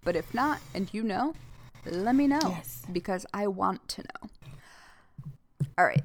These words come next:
Speaker 1: so when she was twenty-one, she reluctantly made history as the only woman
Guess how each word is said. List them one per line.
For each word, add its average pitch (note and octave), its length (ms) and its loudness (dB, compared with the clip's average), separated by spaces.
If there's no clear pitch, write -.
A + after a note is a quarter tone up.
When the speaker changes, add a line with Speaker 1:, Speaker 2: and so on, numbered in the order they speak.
Speaker 1:
so - 560 4
when A#3+ 320 4
she G4 180 0
was - 180 -4
twenty-one, A#3 640 2
she C4 560 2
reluctantly A#3 840 -2
made F#3 280 2
history F#3 720 -2
as F3 280 0
the - 240 -4
only C#4+ 380 4
woman F3 500 0